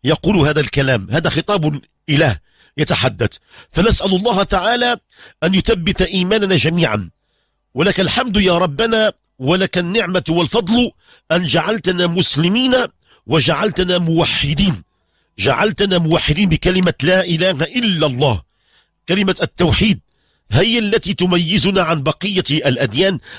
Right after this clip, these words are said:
نحمد الله تعالى على هذه النعمة وعلى هذا الفضل. اللهم تولنا بعنايتك ورعايتك واجعلنا من أوليائك الذين لا خوف عليهم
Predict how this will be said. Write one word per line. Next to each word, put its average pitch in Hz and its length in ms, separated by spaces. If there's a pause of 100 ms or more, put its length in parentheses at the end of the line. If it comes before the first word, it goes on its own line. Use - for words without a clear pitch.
(100)
نحمد 160 400
الله 160 320
تعالى 175 340
على 151 180
هذه 143 260
النعمة 151 400 (360)
وعلى 143 280
هذا 147 180
الفضل. 185 360 (360)
اللهم 196 360
تولنا 170 560
بعنايتك 160 840
ورعايتك 147 680 (280)
واجعلنا 160 560
من 156 180
أوليائك 151 960 (260)
الذين 151 520
لا 180 380
خوف 196 500
عليهم 165 880